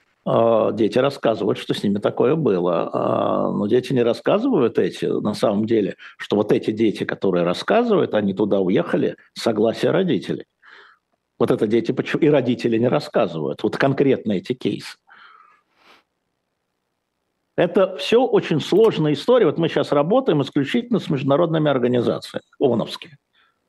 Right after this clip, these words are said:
по защите детей. И нам всё время говорят: «Ребята, никакого,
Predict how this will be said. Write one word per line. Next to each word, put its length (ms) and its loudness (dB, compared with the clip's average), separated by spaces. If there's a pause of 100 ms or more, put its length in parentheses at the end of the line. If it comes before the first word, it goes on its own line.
по 80 -2
защите 420 -2
детей. 480 -4 (800)
И 80 0
нам 480 2
всё 240 -2
время 240 2
говорят: 340 2
«Ребята, 680 0 (320)
никакого, 1040 2